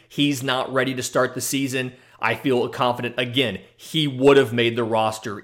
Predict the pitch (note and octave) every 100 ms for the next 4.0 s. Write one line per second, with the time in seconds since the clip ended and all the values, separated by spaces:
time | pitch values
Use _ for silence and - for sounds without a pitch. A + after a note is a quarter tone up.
0 | - A#2+ A#2+ A#2+ A2+ G#2 - A#2+ G2 G2
1 | F2 D#2 - _ _ _ _ _ _ -
2 | - G3+ A3+ A3+ G3 E3+ D#3 - D#3+ C#3
3 | - E3+ C#3+ B2+ - B2+ B2 A#2 -